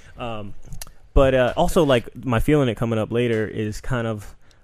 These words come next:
like that as well, and you just see this, like, group mentality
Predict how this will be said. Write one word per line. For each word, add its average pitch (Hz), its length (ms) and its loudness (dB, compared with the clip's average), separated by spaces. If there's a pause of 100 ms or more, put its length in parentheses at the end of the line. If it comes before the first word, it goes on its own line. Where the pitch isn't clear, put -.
like 107 220 -8
that 107 180 -4
as 98 140 -8
well, 117 400 0
and 104 260 -8 (600)
you 117 100 -12
just 120 160 -8
see 131 100 0
this, 110 200 -8
like, 107 180 -6
group 123 220 -4
mentality 110 760 -4